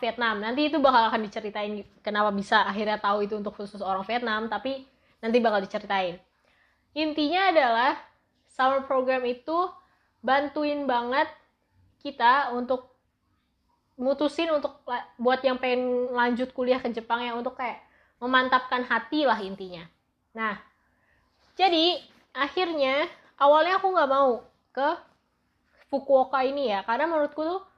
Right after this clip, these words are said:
Fukuoka lumayan jauh dari Tokyo, dan kayak aku pengennya di kota aja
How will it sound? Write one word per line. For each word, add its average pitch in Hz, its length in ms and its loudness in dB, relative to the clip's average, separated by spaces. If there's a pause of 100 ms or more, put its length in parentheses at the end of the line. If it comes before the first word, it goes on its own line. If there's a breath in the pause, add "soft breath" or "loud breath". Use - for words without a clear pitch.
(280 soft breath)
Fukuoka 254 560 0
lumayan 254 560 -2
jauh 226 260 0
dari 226 320 0
Tokyo, 196 640 -2 (400 soft breath)
dan 226 400 -2
kayak 214 640 0
aku 220 160 0
pengennya 240 400 2
di 277 140 -4
kota 214 420 -2
aja 214 320 0